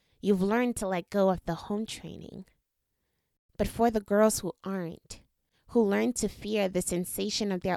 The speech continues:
own touch on their skin, it takes time to unlearn.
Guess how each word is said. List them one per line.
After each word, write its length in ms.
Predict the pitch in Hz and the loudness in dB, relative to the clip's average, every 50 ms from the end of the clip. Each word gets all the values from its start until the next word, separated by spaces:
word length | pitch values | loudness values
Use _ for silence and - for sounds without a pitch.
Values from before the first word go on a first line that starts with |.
| - | -2
own 160 | - 175 175 175 - | -4 -4 -4 -4 -6
touch 400 | - - - 202 - - - - - | -10 -6 -6 -6 -6 -6 -8 -8 -8
on 140 | - 175 175 | -8 -8 -6
their 120 | 170 165 160 | -4 -4 -6
skin, 580 | 160 - - - _ 196 190 175 160 156 160 - _ _ _ _ _ _ _ _ _ _ _ | -6 -8 -10 -8 _ -6 -4 -4 -4 -6 -8 -12 _ _ _ _ _ _ _ _ _ _ _
it 160 | - 226 - | -6 -4 -4
takes 240 | - - 202 - - | -4 -8 -8 -8 -10
time 340 | - - - 214 202 202 202 | -10 -8 -4 -2 -2 -2 -2
to 120 | - - - - | -4 -6 -8 -6
unlearn. 540 | 165 170 165 160 160 156 156 156 156 160 | -8 -6 -6 -6 -6 -6 -6 -6 -8 -10